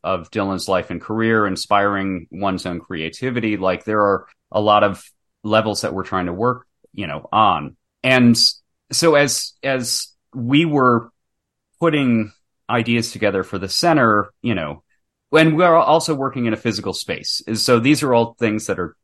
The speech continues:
different than, than the book. To curate a museum,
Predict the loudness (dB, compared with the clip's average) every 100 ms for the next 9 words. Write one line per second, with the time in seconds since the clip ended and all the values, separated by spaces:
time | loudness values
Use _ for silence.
0 | _ -8 -4 -6 -6 _ _ -8 -6 -6
1 | -8 -14 _ -16 -14 -8 -2 -2 -4 -16
2 | _ _ _ _ -8 -8 -8 -2 0 2
3 | 4 2 -2 _ -8 -4 -4 -2 -2 -2
4 | -4 -8